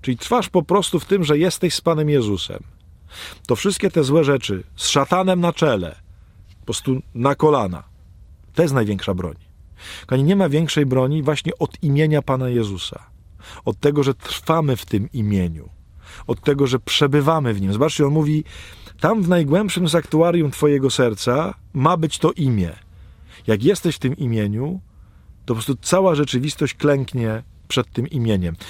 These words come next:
Nie przed tobą oczywiście, tylko przed tym imieniem. To jest największa broń w duchowej walce.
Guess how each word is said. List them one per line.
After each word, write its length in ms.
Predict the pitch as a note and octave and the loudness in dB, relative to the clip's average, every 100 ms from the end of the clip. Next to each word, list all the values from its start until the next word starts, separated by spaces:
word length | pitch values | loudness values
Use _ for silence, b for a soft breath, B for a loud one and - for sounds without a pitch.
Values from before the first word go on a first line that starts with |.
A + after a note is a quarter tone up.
| B - | B -2
Nie 140 | E3 | -2
przed 260 | F#3 D#3+ - | 2 -2 0
tobą 300 | A2+ G2 F2+ | 0 0 -4
oczywiście, 540 | - F#2 E2+ - - - - - | -6 -10 -10 -12 -16 -18 -20 -20
tylko 160 | - | -14
przed 200 | A2 A#2 | -6 -4
tym 160 | - D3 | -4 -4
imieniem. 480 | D#3+ A#2+ F2+ F2 - B B B B | -2 0 -2 -4 -16 B B B B
To 140 | - E3+ | 0 2
jest 320 | E3 - - - | 2 -2 -10 -6
największa 680 | B2 B2 C3+ B2+ - B2 A#2 - | 0 2 0 -2 -4 -4 -6 -6
broń 340 | A#2 A2+ G#2+ - - | 0 0 0 -6 -12
w 60 | G#2 | -6
duchowej 420 | G#2+ A2+ G2 F#2 | -2 0 0 -2
walce. 460 | F2 E2+ - - | -4 -6 -12 -18